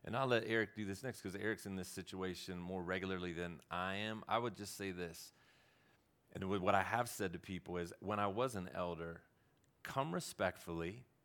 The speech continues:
right? And a good, which again, we've said this in here, we're not very good at just coming, like Daniel did, with respect,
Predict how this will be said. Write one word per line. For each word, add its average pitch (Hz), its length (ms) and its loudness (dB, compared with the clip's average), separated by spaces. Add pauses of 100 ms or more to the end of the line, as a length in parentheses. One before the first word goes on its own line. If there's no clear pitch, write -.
(760)
right? 104 320 6
And 113 100 0
a 107 40 0
good, 110 200 2
which 117 180 2
again, 117 200 -2
we've 117 120 0
said 151 200 4
this 110 180 2
in 98 100 -2
here, 92 220 -2
we're 123 220 4
not 107 220 2
very 113 200 2
good 110 380 2
at 95 160 0
just 101 240 -4
coming, 139 340 0
like 117 220 6
Daniel 147 420 4
did, 92 560 0
with 151 260 4
respect, 117 800 -2